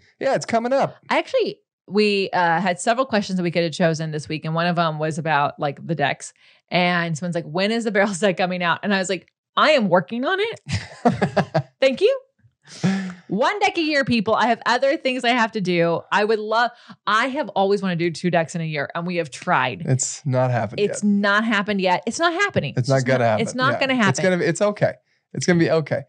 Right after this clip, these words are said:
Speaker 2: Oh,
Speaker 1: But,
Speaker 2: I, hold on.
Speaker 1: uh,
Speaker 2: You don't tell me that. You
Speaker 1: the
Speaker 2: can
Speaker 1: da-,
Speaker 2: tell them that.
Speaker 1: the dates,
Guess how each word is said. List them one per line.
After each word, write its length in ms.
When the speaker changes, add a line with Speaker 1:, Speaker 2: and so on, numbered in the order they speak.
Speaker 2:
Oh, 180
Speaker 1:
But, 300
Speaker 2:
I, 40
hold 200
on. 60
Speaker 1:
uh, 160
Speaker 2:
You 60
don't 120
tell 140
me 180
that. 240
You 60
Speaker 1:
the 60
Speaker 2:
can 100
Speaker 1:
da-, 60
Speaker 2:
tell 120
them 180
that. 80
Speaker 1:
the 80
dates, 380